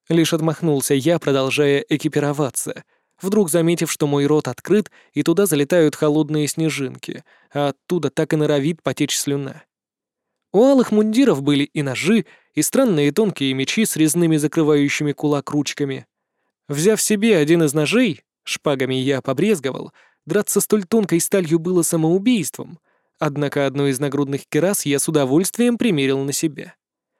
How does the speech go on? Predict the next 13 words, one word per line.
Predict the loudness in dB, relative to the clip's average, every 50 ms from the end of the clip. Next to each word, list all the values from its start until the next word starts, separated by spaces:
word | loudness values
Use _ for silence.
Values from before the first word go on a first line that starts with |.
| _ _ _ _ -4
Из | -2 2 4
оружия | 4 4 6 6 4 4 4 4 4
я | 4 2 2 2
выбрал | 2 2 2 2 2 2 0
пару | 0 0 0 2 2
длиннодульных | 0 0 0 0 0 0 0 0 0 0 0 -2 -6 -8 _ _
пушек, | -4 -4 -4 -4 -8 -14 -18 -20 -20 -16 _
весивших | -4 0 0 0 0 -2 -4 -4 -6 -8 -6 -4
мало, | -2 -2 -2 -4 -6 -10 -14 -16 -18 _ _ _ _ _ -2
не | -2 -2
в | 0
пример | 0 2 2 2 2 0
настоящим. | -2 -4 -4 0 0 0 0 0 -4 -6 -6 -8 -10 -12 -16